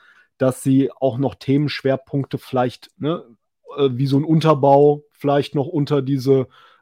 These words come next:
äh, über, unter diese Strecke von diesen vier Folgen noch so drunter schieben. Ähm, ich hab,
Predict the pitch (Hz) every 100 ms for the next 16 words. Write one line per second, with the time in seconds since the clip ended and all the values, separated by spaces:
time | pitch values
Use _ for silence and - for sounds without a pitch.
0 | - 135 131 139 123 127 139 101 104 131
1 | 131 131 131 131 131 127 120 - - 139
2 | - 147 131 139 131 127 - 139 - 135
3 | 135 131 127 - 117 110 147 160 151 -
4 | 151 151 147 _ _ _ _ _ _ -
5 | - 123 120 120 113 _ _ _ - _
6 | _ _ - 131 151 -